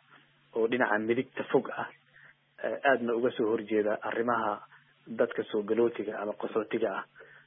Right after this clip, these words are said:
Marka doorasho aad u kulul ay ahayd. Waxaa laga garanaya sida ay dadku u tartamayaan, waxaa laga garanaya campaign-ka xisbiyadu ay maaragtay wadeen ayaa aad looga fahamsanaa. Eh, waxaa kaloo iyadana aad looga garanayay dadka Soomaalida ah laftirkeeda ama dadka ajaanibta ah si guud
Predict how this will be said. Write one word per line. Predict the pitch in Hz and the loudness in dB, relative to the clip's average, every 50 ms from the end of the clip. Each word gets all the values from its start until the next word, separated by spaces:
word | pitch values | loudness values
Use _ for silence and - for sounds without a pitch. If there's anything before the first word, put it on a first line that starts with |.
| _ _ _ - | _ _ _ 0
Marka | 123 117 - - 127 - - | 0 0 2 2 0 -2 0
doorasho | 117 117 117 117 117 - - - - _ _ - | 2 2 2 4 4 2 0 0 -2 _ _ 4
aad | 160 - - - | 4 4 4 2
u | 135 | -4
kulul | - - 127 123 117 110 | 0 4 4 6 6 6
ay | 110 110 | 6 6
ahayd. | 107 117 127 143 151 - - - _ _ - _ _ _ _ - | 6 6 4 4 2 -2 -16 -20 _ _ -20 _ _ _ _ -12
Waxaa | - - - 113 | -2 4 6 6
laga | 107 110 117 123 | 8 8 6 6
garanaya | 120 120 123 117 117 117 113 104 104 107 104 104 - | 6 6 6 6 6 4 2 0 -2 -2 -4 -2 2
sida | - 123 113 113 | 2 4 4 4
ay | 107 107 | 4 2
dadku | 113 117 - - - | 0 0 -2 -2 -6
u | - - | -4 -2
tartamayaan, | - 113 110 - 127 117 117 113 113 120 120 113 101 | -2 -2 0 0 0 2 2 4 4 4 2 2 0
waxaa | 101 - - 107 107 | -4 -6 -4 0 0
laga | 110 110 110 | 0 2 2
garanaya | 110 113 113 117 110 107 104 104 | 2 2 2 2 0 0 0 -2
campaign-ka | - - 113 110 110 110 107 139 139 123 113 104 - - - - - - - - - _ - - | -2 -2 -2 0 0 4 6 8 8 8 6 2 -4 -6 -6 -8 -10 -16 -20 -20 -20 _ -10 -6
xisbiyadu | - 107 110 107 104 123 123 123 113 110 107 - - | -6 -6 -6 -4 0 4 4 4 4 4 0 -2 0
ay | 110 107 110 113 | 0 0 0 2
maaragtay | 113 117 107 101 98 95 - - | 0 0 0 0 -4 -4 -2 0
wadeen | 107 107 110 110 120 120 113 104 - - | 2 4 6 6 8 6 6 4 2 -2
ayaa | 107 107 110 - 117 | -2 -2 2 4 4
aad | 120 104 107 | 4 4 2
looga | 110 110 110 120 117 | 0 0 0 0 0
fahamsanaa. | - 110 110 107 - 120 120 127 - - _ - - - - - - - - _ _ _ - | -2 -4 -4 -4 -2 0 0 0 0 -2 _ -18 -18 -18 -16 -16 -18 -20 -20 _ _ _ -6
Eh, | - 117 117 - | -4 -2 -2 -2
waxaa | - 117 - 123 | 0 2 2 4
kaloo | 123 - 131 127 127 - | 4 4 2 2 4 4
iyadana | 113 127 127 127 123 123 - | 4 4 4 4 2 4 6
aad | 143 139 123 117 | 6 6 6 6
looga | 120 120 120 123 123 | 4 4 4 4 4
garanayay | 120 117 117 123 123 117 110 107 110 117 117 117 | 4 6 6 6 6 4 2 2 2 2 2 2
dadka | - 131 135 - - - - - | 2 0 0 0 -2 -4 2 4
Soomaalida | 123 120 117 120 113 117 123 113 113 101 | 4 6 6 6 6 6 4 4 2 2
ah | 104 110 | 2 2
laftirkeeda | 131 135 - - 113 - - 113 107 107 110 113 - | 2 2 0 -2 -8 -6 -2 0 0 2 2 0 0
ama | - 107 107 107 | 0 -2 -2 -2
dadka | 123 123 - - - | -2 -2 -2 0 0
ajaanibta | 120 117 117 123 120 127 127 120 - 113 | 0 2 4 4 4 4 2 0 0 -2
ah | 110 - | -2 -2
si | - | -6
guud | 127 120 113 117 117 117 117 | -8 -6 -6 -6 -6 -6 -6